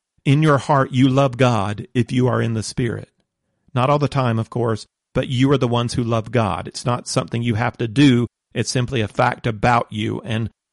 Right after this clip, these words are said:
those who love God are the ones who are going to experience this reality that he's gonna bring everything together in the end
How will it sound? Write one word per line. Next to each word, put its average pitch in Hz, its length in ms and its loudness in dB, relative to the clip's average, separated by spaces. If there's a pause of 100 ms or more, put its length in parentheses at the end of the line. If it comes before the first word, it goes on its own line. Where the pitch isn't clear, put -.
(320)
those 135 460 2
who 151 140 4
love 139 380 0
God 110 420 2
are 113 100 0
the 117 120 -2
ones 117 440 -4
who 120 120 -2
are 117 120 -4
going 110 180 -2
to 110 80 -4
experience 127 640 -6
this - 220 -8
reality 117 500 -2
that 113 180 -6
he's 113 220 -4
gonna 117 180 -4
bring 113 300 -4
everything 127 640 -2
together 123 520 -4
in 120 240 -4
the 117 100 -6
end 117 420 -4